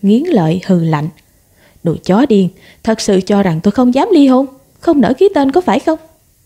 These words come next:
Cậu rút lấy cây bút ở bên cạnh, mở nắp ra. Khi ngòi bút vừa chạm vào lên mặt giấy, Dương Gia Lập khựng lại mất một lúc,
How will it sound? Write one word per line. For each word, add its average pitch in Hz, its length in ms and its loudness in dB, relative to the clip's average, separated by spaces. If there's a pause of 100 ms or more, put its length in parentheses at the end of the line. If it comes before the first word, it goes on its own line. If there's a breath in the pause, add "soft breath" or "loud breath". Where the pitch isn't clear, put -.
(1400)
Cậu 226 160 0
rút 277 240 0
lấy 277 260 0
cây 247 100 0
bút 285 180 -2
ở 277 120 -2
bên 240 220 0
cạnh, 185 240 -4 (380)
mở 190 320 2
nắp 359 240 -4
ra. 208 240 0 (1040 soft breath)
Khi 269 240 0
ngòi 220 240 0
bút 294 280 0
vừa 214 140 0
chạm 185 360 0
vào 196 160 0
lên 214 200 2
mặt 175 200 0
giấy, 233 340 0 (400 soft breath)
Dương 208 260 2
Gia 202 100 2
Lập 180 240 -2
khựng 190 240 0
lại 180 220 0
mất 254 220 0
một 208 180 -2
lúc, 277 260 0